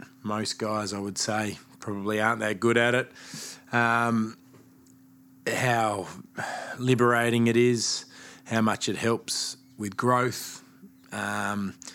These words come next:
maturity, you know, a-, and then there's the crazy roller coaster that is the T V world, which is just this pressure cooker, sixteen-hour shoot days, six or seven days a week, that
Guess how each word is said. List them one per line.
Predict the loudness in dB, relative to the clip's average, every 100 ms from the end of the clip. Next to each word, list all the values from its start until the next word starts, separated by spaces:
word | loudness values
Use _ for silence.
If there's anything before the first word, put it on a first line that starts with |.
| -20 -20 -20 -18 -10
maturity, | -6 2 4 4 4 4
you | 2 0 -2
know, | -2 -4
a-, | -8 -10 -6
and | -4 -2 2 2 4
then | 4 4
there's | 2 2
the | -2
crazy | -2 0 2 2 0
roller | 0 0 -2
coaster | -4 -4 -4 -4
that | -2
is | -2 -2 -4
the | -4
T | 0 0
V | 2 2 4
world, | 4 2 2 0
which | 0 -2
is | -2 0
just | 0 0
this | -2 -6
pressure | -6 -2 0 0 -2
cooker, | -2 -4 0 0 0 -4 -12 -16 -14 -6
sixteen-hour | -2 0 0 2 2 2 2 0
shoot | 0 0 0
days, | 0 0 0
six | -2 -2 -2
or |
seven | -2 -2 0 0
days | 2 2 0
a |
week, | 0 0 0 -4 -12 -8
that | -4 -4